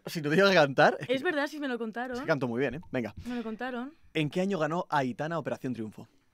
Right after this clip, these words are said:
Speaker 2: Madre mía, señor, madre mía, qué preguntas. Eh, bueno, estoy sudando como un pollo ahora mismo, ¿eh?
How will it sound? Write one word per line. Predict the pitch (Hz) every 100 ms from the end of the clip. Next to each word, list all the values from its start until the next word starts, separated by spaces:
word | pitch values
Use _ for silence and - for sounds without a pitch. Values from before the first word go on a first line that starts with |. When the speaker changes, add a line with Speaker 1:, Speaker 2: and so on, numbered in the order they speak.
| _ _ _ _ _
Speaker 2:
Madre | 214 _
mía, | _ _
señor, | - _ 175 -
madre | - -
mía, | - -
qué |
preguntas. | - - - - - - - - - - -
Eh, | 247 240 220 214 214 - 208
bueno, | 202 - - -
estoy | - 226
sudando | 226 233 262 302
como | 277
un | 226
pollo | 208 202
ahora | 196
mismo, | 185
¿eh? | 208